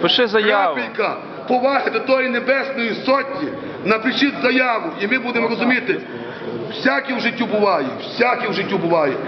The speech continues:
Speaker 2: Але що ви перед смертю, при своїм закінченням своєї політичної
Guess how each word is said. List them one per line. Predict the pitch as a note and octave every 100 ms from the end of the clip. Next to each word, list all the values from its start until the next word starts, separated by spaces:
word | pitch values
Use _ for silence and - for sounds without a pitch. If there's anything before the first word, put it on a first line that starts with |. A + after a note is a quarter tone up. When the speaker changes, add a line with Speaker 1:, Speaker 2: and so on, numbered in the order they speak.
| - -
Speaker 2:
Але | F#3+ F#3
що | - A3
ви | A#3 C4+ G#3+ - - - -
перед | G#3+ G#3 G3
смертю, | G#3+ B3 A3+ - -
при | G3
своїм | - A#3+ A3+
закінченням | F#3 - B3 A#3 A3 G3+
своєї | A3 A3+ -
політичної | G3+ G#3 A#3+ A#3 - G3+ F#3+